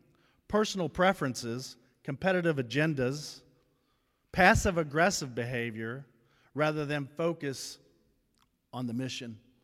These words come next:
of the church. Um, it affected my health in ways I could not even imagined,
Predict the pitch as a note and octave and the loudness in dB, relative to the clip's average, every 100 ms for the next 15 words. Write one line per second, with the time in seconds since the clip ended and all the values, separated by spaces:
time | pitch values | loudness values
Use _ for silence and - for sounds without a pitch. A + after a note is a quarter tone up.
0 | _ G#2+ G#2+ - A#2 G#2+ - - _ _ | _ -16 -14 -10 -8 -10 -14 -18 _ _
1 | _ _ _ _ _ - A2 G#2+ G2+ G2 | _ _ _ _ _ -16 -12 -10 -10 -12
2 | - _ _ _ _ _ _ _ _ _ | -18 _ _ _ _ _ _ _ _ _
3 | - F#3 E3+ - F#3 F#3 E3 D3+ D3 C3+ | 0 2 2 2 0 0 -6 -6 -6 -6
4 | D#3 E3 G3+ - - C#3+ C#3 D3+ D#3 C#3 | -2 -2 -2 -6 -10 -6 -4 -2 -4 -8
5 | - B2+ - D#3+ C#3 C#3 C#3 D3 C#3+ C3+ | -12 -12 -10 -8 -6 -4 -6 -8 -10 -8
6 | C3 A#2 - B2+ A#2+ B2 B2+ C#3+ F3 A3 | -10 -12 -14 -10 -8 -6 -6 -8 -8 -10
7 | A3 | -12